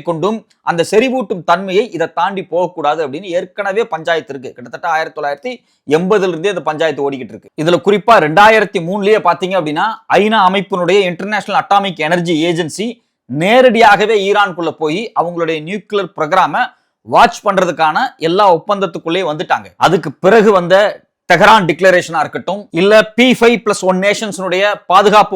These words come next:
வளையங்களா இருக்கட்டும், இது எல்லாத்தினுடைய மையமே என்ன அப்படின்னா, ஈரான் தங்களுடைய அணு ஆயுத பலத்தை வெடிகுண்டு தயாரிப்பதற்காக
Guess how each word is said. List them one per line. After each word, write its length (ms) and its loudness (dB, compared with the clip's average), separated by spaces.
வளையங்களா 420 0
இருக்கட்டும், 340 -10
இது 100 -2
எல்லாத்தினுடைய 600 0
மையமே 400 -2
என்ன 160 -10
அப்படின்னா, 260 -4
ஈரான் 420 6
தங்களுடைய 480 2
அணு 180 0
ஆயுத 280 2
பலத்தை 380 2
வெடிகுண்டு 500 4
தயாரிப்பதற்காக 800 2